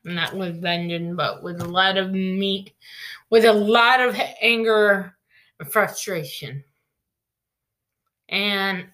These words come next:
<clears throat> I don't like that.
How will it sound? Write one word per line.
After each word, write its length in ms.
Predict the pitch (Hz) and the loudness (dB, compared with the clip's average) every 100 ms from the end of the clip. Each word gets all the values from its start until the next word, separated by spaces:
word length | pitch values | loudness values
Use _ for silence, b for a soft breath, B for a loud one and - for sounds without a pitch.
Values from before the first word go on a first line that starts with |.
| _ | _
<clears throat> 120 | - | -4
I 640 | - - 247 220 196 151 _ _ _ _ _ _ _ _ - | -2 0 0 -2 -4 -10 _ _ _ _ _ _ _ _ -6
don't 380 | 226 240 208 | -4 -4 -4
like 200 | 208 214 | -8 -8
that. 280 | 196 - - | -8 -8 -10